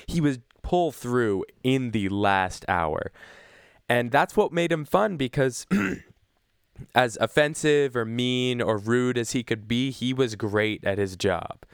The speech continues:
in the weirdest way possible. And so I think it was very important for us to see that Andy Bernard could do this job. Season eight, episode one, The List, at the end, you see Andy walking in as a newly instated regional manager,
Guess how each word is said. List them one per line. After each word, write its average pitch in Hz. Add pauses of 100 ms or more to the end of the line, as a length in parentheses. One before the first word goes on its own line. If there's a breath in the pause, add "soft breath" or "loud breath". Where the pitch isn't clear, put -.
(400 loud breath)
in 107
the 107
weirdest 110
way 104
possible. 98 (380 loud breath)
And 123
so 127
I 120
think 147
it 151
was 127
very 120
important 120
for 117
us 113
to 117
see 120
that 104
Andy 113
Bernard 104
could 107
do 95
this 92
job. - (220 loud breath)
Season 160
eight, 151
episode 139
one, 139
The 120
List, 127
at 117
the -
end, 131
you 120
see 127
Andy 120
walking 120
in 113
as 110
a 101
newly 123
instated 113
regional 110
manager, 98